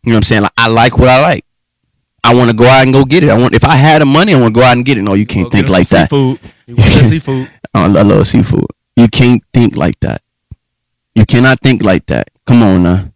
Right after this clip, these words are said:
Speaker 1: You wanna save more money? Stop eating out a lot. Stop eating out a lot. Stop, uh, cancel all these subscriptions. Stop getting stuff that you don't necessarily need. Look how, like,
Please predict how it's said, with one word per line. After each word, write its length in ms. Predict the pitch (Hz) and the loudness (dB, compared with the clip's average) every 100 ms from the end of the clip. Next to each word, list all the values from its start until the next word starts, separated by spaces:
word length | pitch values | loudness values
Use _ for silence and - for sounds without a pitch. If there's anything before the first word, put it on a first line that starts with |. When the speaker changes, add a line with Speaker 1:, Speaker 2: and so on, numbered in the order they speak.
| - | -2
Speaker 1:
You 120 | 117 | 2
wanna 200 | 127 135 | 2 2
save 280 | - 143 135 | 2 2 4
more 120 | 135 | 2
money? 200 | 139 139 | 2 0
Stop 280 | - 127 117 - | 0 -2 -2 0
eating 180 | 110 | 0
out 180 | 101 80 | 0 -2
a 60 | 60 | -4
lot. 120 | 71 - _ _ _ _ _ _ - - | -8 -10 _ _ _ _ _ _ -20 -8
Stop 220 | - 98 | -4 0
eating 200 | 131 135 | 2 2
out 140 | 131 127 | 2 2
a 40 | |
lot. 260 | 127 127 - _ | 2 0 -2 _
Stop, 300 | - - 101 - | -8 -2 0 0
uh, 200 | 113 101 | -2 -2
cancel 340 | 92 117 123 120 | 0 -2 0 2
all 100 | 117 | 2
these 160 | 117 110 | 2 0
subscriptions. 800 | - - 143 143 - 131 127 - _ _ - | -4 -4 0 0 0 -4 -4 -12 _ _ -6
Stop 300 | 160 170 139 | -2 0 0
getting 220 | 175 160 | 2 2
stuff 340 | - 156 160 | 0 0 0
that 300 | - 139 - | 2 0 2
you 100 | 147 | 0
don't 240 | 135 143 127 | 2 0 2
necessarily 540 | 135 - - 123 113 | 0 -2 0 2 2
need. 320 | 113 135 117 - - _ _ _ _ - | 0 -2 -2 -6 -16 _ _ _ _ -4
Look 200 | 120 175 | 0 2
how, 320 | 180 165 151 - | 2 2 2 0
like, 200 | 120 | 0